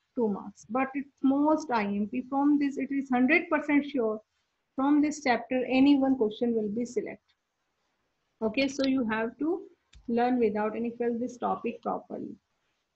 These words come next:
Okay, so now we are discussing this instrument.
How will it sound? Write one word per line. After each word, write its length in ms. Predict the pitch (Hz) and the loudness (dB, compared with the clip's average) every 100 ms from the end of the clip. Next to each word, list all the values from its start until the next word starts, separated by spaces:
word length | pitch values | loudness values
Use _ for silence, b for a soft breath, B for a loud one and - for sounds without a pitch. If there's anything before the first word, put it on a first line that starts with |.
| _ | _
Okay, 300 | - 214 330 - _ _ _ _ _ _ _ _ | -12 -8 -8 -10 _ _ _ _ _ _ _ _
so 160 | - 311 | 0 4
now 400 | 294 277 302 - - _ _ _ _ _ _ _ - | 6 4 2 0 -12 _ _ _ _ _ _ _ -2
we 140 | 247 | 2
are 80 | 269 | 2
discussing 680 | 254 - 302 285 320 320 294 | 2 -2 -4 -2 2 4 4
this 220 | 285 269 | 2 0
instrument. 640 | 254 233 - 269 277 349 | 0 0 0 0 0 0